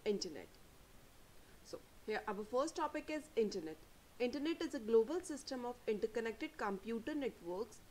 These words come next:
that use the standard, that uses the standard internet protocol suite to serve billions of users worldwide. It is a network of networks that consist of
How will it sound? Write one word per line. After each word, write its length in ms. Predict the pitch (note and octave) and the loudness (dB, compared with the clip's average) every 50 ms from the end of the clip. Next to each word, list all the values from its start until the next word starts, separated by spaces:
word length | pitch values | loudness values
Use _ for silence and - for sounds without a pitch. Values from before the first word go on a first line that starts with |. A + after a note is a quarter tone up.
| F3+ | -2
that 200 | G#3 G3+ G#3 G3+ - - | 0 2 2 0 -2 -4
use 300 | G#3+ G#3 A3 B3+ C#4 C4+ A#3 G#3+ | -4 -2 0 0 0 -2 -2 -2
the 140 | C4 B3 A#3 | -4 -4 -4
standard, 580 | - - - B3 G3+ - G#3+ F3 F3+ G3 A3+ - G#3 | -6 -8 -4 -2 0 0 2 2 2 2 2 2 2
that 220 | A3 A3 A3+ A3+ A#3 | 0 0 0 0 -2
uses 360 | A#3 A3+ G#3 C4 C#4 C#4 A3+ | -2 -2 -2 -2 -4 -4 -4
the 160 | B3+ B3+ B3 | -4 -6 -6
standard 440 | - - B3 G#3+ F#3+ F#3+ G3 F#3+ G#3 | -6 -6 -4 -2 0 0 0 0 -2
internet 420 | G3 F#3+ G3+ G3 G3 F#3+ F#3 - - | -2 -2 -2 -2 0 -2 -2 -2 0
protocol 500 | G#3+ G#3+ G#3+ G#3+ G3+ - - F3+ F3 F3+ | -2 0 2 0 -2 0 0 0 2 0
suite 440 | F#3 - - G#3+ F#3 F#3 A3 A#3 - - - - - - - - | 0 0 0 0 2 2 2 0 -2 -6 -14 -16 -16 -16 -6 -2
to 100 | - D#4 | 0 0
serve 440 | - - C4+ A3+ G#3+ A#3 A3 G#3+ G3+ | 0 2 2 2 2 2 0 0 0
billions 420 | C4 C4 C4+ D4+ E4 E4 D4+ D4 | 2 2 4 4 4 4 4 2
of 120 | D#4+ - - - | 0 -2 -4 -4
users 600 | A#3+ A3 G#3+ G3+ F#3 G3+ A3 B3+ D#4 D#4+ - C#4+ | -4 -4 -2 -2 0 2 2 2 2 0 -6 -2
worldwide. 480 | A#3 A3 G#3+ G3 - - D3 - - - - - - - - - - - - - - | 4 8 8 8 8 6 0 -6 -6 -8 -8 -14 -16 -18 -18 -20 -20 -20 -18 -12 -2
It 160 | - A3+ A3 A#3 | 2 4 6 8
is 120 | A3+ G3+ | 8 6
a 80 | A#3+ A#3 | 6 4
network 420 | A3+ A3 G#3+ A3 B3 D4+ E4+ E4 | 4 2 2 0 0 -2 -2 -2
of 160 | F4+ - - | -2 -2 0
networks 560 | C4 A3+ G3+ - - F#3+ G3 G#3 A3+ - - - - | 2 2 2 2 2 0 2 2 0 -2 -4 -4 0
that 260 | G#3 G#3 G3+ - - | 0 0 0 -2 -4
consist 560 | - G#3+ G3+ G#3 - - B3+ B3+ C4 - - | -4 -2 -2 -2 -2 -2 -2 -2 -2 -2 -4
of 120 | C#4+ C4+ | -4 -4